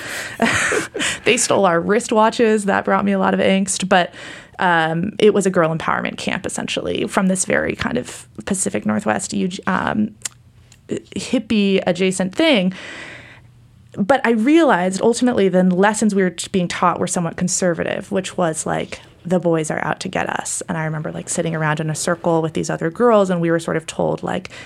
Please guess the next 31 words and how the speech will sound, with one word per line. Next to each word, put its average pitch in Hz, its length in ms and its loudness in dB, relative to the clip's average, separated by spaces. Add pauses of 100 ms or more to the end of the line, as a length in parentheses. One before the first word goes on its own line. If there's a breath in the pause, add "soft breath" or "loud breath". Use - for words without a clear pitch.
(140 loud breath)
"If - 140 -4
you 180 60 -2
go 180 120 2
on 170 80 0
a 165 60 -2
date, - 420 -6
the 170 100 -2
man 160 300 -2
just 185 180 -6
wants - 200 -6
to - 80 -8
sleep 220 260 -2
with 202 140 -2
you," 190 240 0
and 175 120 -2
da, - 120 -8
da, - 120 -6
da, - 60 -6
da, - 160 -4
da. 214 300 2 (720 loud breath)
And 226 140 2
it - 100 -2
was 196 260 4
a, 180 280 4
um, 165 480 -2 (1040 loud breath)
I, 190 180 0 (100)
I 185 120 -4
didn't 165 480 -2 (1080)
trust - 320 -2
that - 140 -4
message, - 540 -6